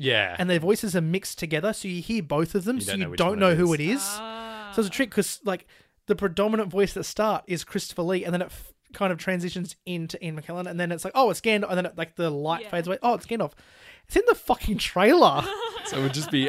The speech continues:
Speaker 1: absolutely spoiled if you were
Speaker 2: Yeah,
Speaker 1: actually
Speaker 2: exactly. If you watch the trailer, that moment is spoiled for you, and I'm like, "That makes me so angry that that is in the trailer." I was like, "What the hell?"
Speaker 1: Especially because from Fellowship, like, the em-, biggest emotional part of that movie
Speaker 3: Yeah, it
Speaker 1: probably
Speaker 3: was
Speaker 1: is
Speaker 3: him
Speaker 1: Gandalf
Speaker 3: dying.
Speaker 1: falling.
Speaker 2: Yeah, and then you,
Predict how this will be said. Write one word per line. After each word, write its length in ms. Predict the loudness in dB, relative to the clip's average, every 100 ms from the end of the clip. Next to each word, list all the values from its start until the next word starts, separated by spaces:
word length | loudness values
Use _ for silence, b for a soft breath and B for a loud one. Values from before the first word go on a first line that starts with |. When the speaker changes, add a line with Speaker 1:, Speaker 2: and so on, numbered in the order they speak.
| 2
Speaker 1:
absolutely 420 | 0 0 -4 -2
spoiled 380 | -4 0 0 -2
if 140 | -4
you 80 | 6
were 60 | 10
Speaker 2:
Yeah, 80 |
Speaker 1:
actually 420 | 12 10 4 2 2
Speaker 2:
exactly. 280 | 4 4
If 80 | 4
you 120 | 6
watch 160 | 4 4
the 80 | 4
trailer, 240 | 4 6
that 180 | 6 6
moment 300 | 6 6 4
is 80 | 0
spoiled 480 | 0 6 6 6 2
for 180 | 2
you, 80 | 4
and 80 | 2
I'm 80 | 0
like, 80 | 0
"That 160 | -2
makes 260 | 0 -2 -2
me 60 |
so 300 | -4 -2 0
angry 300 | 0 4 4
that 180 | 4 2
that 360 | 4 4 2 -2
is 140 | 0
in 120 | 2
the 60 | 2
trailer." 300 | 4 6 6
I 100 | 4
was 100 | 0
like, 100 | 0
"What 140 | 2 4
the 80 |
hell?" 260 | 6 6 6
Speaker 1:
Especially 360 | 4 2 0 0
because 300 | 0 0 0
from 160 | -2 0
Fellowship, 580 | 2 2 0 -2 -2
like, 220 | -2 -2 -8
the 200 | -2 -2
em-, 120 | -2 -8 -2
biggest 360 | 0 0 -2
emotional 360 | 0 0 -2 2
part 180 | 2 4
of 40 |
that 160 | 0 -2
movie 220 | -4 -4
Speaker 3:
Yeah, 80 | -4
it 40 |
Speaker 1:
probably 280 | -4 -2 -4 -2
Speaker 3:
was 220 | -4 -4
Speaker 1:
is 0 | -4
Speaker 3:
him 160 | -2 -2
Speaker 1:
Gandalf 140 | -6
Speaker 3:
dying. 80 | -6
Speaker 1:
falling. 360 | -6 -6 -4 2
Speaker 2:
Yeah, 200 | 4 4
and 160 | 2 2
then 160 | 2 0
you, 220 | -2